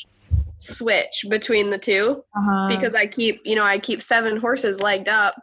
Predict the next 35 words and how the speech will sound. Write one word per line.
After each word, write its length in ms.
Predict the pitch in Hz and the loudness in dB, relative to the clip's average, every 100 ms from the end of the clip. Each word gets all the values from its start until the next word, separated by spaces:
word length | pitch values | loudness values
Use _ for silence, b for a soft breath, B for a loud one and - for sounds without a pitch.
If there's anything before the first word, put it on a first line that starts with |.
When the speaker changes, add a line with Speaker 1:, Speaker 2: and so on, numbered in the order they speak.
| - | -2
Speaker 1:
or 120 | 190 | -2
six, 420 | - - 196 190 | 0 0 0 0
plus 280 | - 202 196 - | -2 0 0 0
I 60 | 196 | 0
ride 240 | 190 185 | 2 0
the 80 | 180 | -2
calf 260 | - 175 - | -2 -2 -2
horse. 400 | 180 180 202 - | 0 0 -2 -10
He's, 200 | 220 226 | -4 -2
like, 140 | 247 240 | 0 -2
Speaker 2:
Yeah. 40 | 196 | 0
Speaker 1:
thirty-two 380 | 185 175 - 185 | 0 0 0 0
this 220 | 180 185 185 | 0 0 2
year. 240 | 175 202 _ _ _ 208 202 | 2 0 _ _ _ -2 0
I 40 | |
just 120 | 208 | 0
Speaker 2:
Mm-hmm. 60 | 190 | 2
Speaker 1:
ride 140 | 185 180 | 0 0
him, 100 | 180 | 0
like, 160 | 175 | 0
on 160 | 180 170 | 0 0
and 120 | 175 | 0
off 300 | 170 185 208 | 0 0 -2
just 200 | 196 208 | -8 -4
once 180 | 170 202 | -4 -2
in 80 | 196 | -4
a 60 | |
while, 280 | 190 196 190 | 0 0 0
but 260 | 196 190 - _ _ _ _ - - - | 0 -4 -4 _ _ _ _ -20 -10 -6
I 60 | |
keep 220 | 269 285 269 | -2 -2 0
six 220 | 254 247 | -2 -2
horses 300 | 233 254 233 | -2 0 0
in 140 | 196 | 0
shape. 380 | 202 214 208 202 | 0 0 2 0